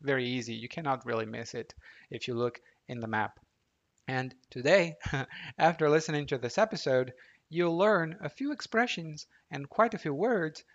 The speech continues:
to describe when you're happy with someone's friendship.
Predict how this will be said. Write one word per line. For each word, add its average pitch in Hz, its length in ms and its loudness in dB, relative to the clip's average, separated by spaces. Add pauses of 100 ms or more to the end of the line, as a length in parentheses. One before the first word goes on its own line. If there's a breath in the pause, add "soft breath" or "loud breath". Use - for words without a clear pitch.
(120)
to - 80 -14
describe 156 560 2
when 147 160 -2
you're 135 140 -2
happy 151 580 -4 (240)
with 131 180 -2
someone's 131 640 -2 (260)
friendship. - 600 -4